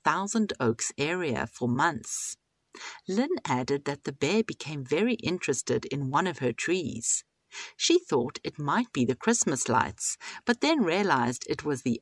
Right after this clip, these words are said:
avocados the bear was after. And finally, Britain's Prince William has announced the winners of this year's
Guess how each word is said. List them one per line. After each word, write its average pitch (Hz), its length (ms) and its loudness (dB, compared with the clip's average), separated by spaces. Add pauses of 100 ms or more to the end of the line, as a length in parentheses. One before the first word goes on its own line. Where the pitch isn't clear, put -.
avocados 147 1160 0
the 127 100 -4
bear 135 440 2
was 123 220 0
after. 107 720 2 (1300)
And 466 180 -4
finally, 127 680 2 (280)
Britain's 214 600 0
Prince 196 400 -2
William 135 420 0
has 151 220 -8
announced 160 500 -4
the 285 100 0
winners 214 580 2
of 139 220 -6
this 202 300 0
year's 127 340 -2